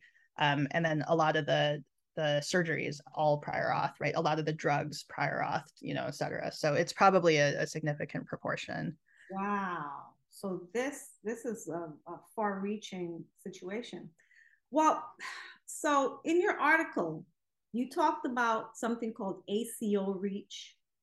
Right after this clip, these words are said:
Speaker 2: the
Speaker 1: Mm-hmm.
Speaker 2: A C O Reach model, which was created this year to bring the benefits of accountable care to Medicare beneficiaries in underserved communities.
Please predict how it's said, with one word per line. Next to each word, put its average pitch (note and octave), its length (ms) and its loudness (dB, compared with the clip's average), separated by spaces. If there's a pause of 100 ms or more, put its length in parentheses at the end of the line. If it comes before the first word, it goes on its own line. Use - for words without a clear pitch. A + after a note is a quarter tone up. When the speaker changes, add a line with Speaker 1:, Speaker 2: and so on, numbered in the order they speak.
(100)
Speaker 2:
the G3 100 4
Speaker 1:
Mm-hmm. G3+ 220 4
Speaker 2:
A - 20 4
C D4 60 0
O - 240 -20
Reach - 180 -18
model, F#3+ 420 -2
which F#3 200 -6
was F#3 140 -6
created F#3+ 760 -4
this F3 240 -8
year E3+ 400 -2
to F3 80 -10
bring G#3+ 320 -2
the C4+ 80 -2
benefits G3+ 680 -4
of F3+ 160 -10
accountable B3 540 -2
care E3+ 560 -6
to E3 60 -8
Medicare F3 480 -8
beneficiaries E3+ 800 -10
in E3 60 -8
underserved F3 540 -10
communities. D#3+ 460 -4